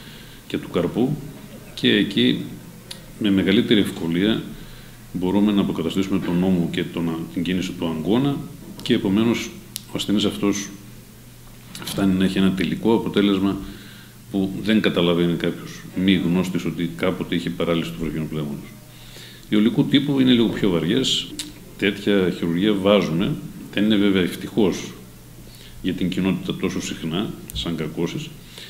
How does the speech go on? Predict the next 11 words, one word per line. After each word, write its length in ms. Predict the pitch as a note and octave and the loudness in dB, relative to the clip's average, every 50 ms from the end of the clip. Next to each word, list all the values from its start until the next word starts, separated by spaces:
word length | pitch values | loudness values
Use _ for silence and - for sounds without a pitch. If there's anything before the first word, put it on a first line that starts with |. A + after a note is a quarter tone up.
| - - - - - - - - | -18 -18 -18 -18 -16 -16 -16 0
Είναι 160 | - A#2+ C3 | 4 4 6
συνήθως 300 | B2+ - C3+ D3+ D3+ B2 | 6 8 8 8 8 8
αποτέλεσμα 720 | B2+ A2+ - G2+ - A2+ A2+ A2 G#2 F#2+ F2+ F2+ F2+ E2+ E2+ - - - | 6 4 2 2 4 6 6 6 6 6 6 4 4 2 0 -2 -6 -4
τραυματισμών 680 | - G2 F2+ G2 F#2+ F2+ F2+ F#2 G#2 A2 G#2 G2 F#2 - - - - - - - - - - - - - - - - - - - - - | -4 0 2 2 2 2 2 2 2 4 4 4 2 0 -4 -8 -12 -12 -14 -16 -16 -16 -18 -18 -18 -18 -20 -20 -20 -18 -14 -10 -4 2
με 120 | G2+ A#2 | 4 6
μηχανές, 800 | A2+ A2 G#2+ - - F2 E2+ F2 F#2 F#2 E2+ E2+ - - - - - - - - - - - - - - - - - - | 6 6 6 6 4 2 2 2 4 2 2 2 0 -2 -2 -4 -6 -12 -14 -16 -18 -18 -18 -18 -18 -16 -16 -16 -10 -2
όπου 260 | G#2 G2+ F2+ G2 G2 | -2 -2 0 0 0
ο 60 | F#2 | 2
αναβάτης 420 | F#2+ F#2+ F2+ F2 F#2+ G2+ - - - | 4 4 4 4 4 2 2 2 4
είναι 120 | G#2 G2 | 6 6
εκτεθειμένος 840 | F#2+ G2 - G2+ E2+ - G2 F#2 G2 G2 F#2+ F2 F2 - - - | 6 4 2 -2 0 2 2 4 4 6 4 4 2 -2 -6 -8